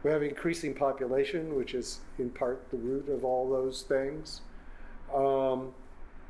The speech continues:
and increasingly, as we were talking about earlier, um, the new media that we have, the internet, the downfall of traditional media,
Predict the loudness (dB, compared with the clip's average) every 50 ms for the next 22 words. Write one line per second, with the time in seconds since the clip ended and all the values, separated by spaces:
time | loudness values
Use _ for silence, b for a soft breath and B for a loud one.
0 | -12 -12 -12 -2 4 4 6 6 6 4 2 -2 -10 -8 0 2 2 2 2 0
1 | 0 0 2 2 2 4 6 6 6 4 4 0 -4 -12 -16 -16 -14 -14 -14 -14
2 | -14 -14 -14 -14 -14 -14 -12 -4 0 2 2 2 2 0 0 2 2 4 2 4
3 | 4 4 4 4 4 2 2 4 4 4 6 8 8 8 8 8 6 6 6 6
4 | 6 4 4 2 B B B B B B B B 4 6 6 8 6 4 0 -6
5 | -12 -12 -2 2 2 4 4 4 4 4 4 2 2 2 0 2 2 2 2 4
6 | 4 4 4 4 4 2 2 0 0 0 0 0 2 2 2 2 2 0 0 -2
7 | -2 0 2 2 4 4 2 2 2 2 2 2 0 -4 -4 -4 -4 0 2 2
8 | 4 4 4 2 0 0 2 4 4 6 6 4 4 2 0 -2 -4 -4 -6 -2
9 | 0 0 0 0 0 0 0 2 2 2 0 0 0 0 2 2 2 2 0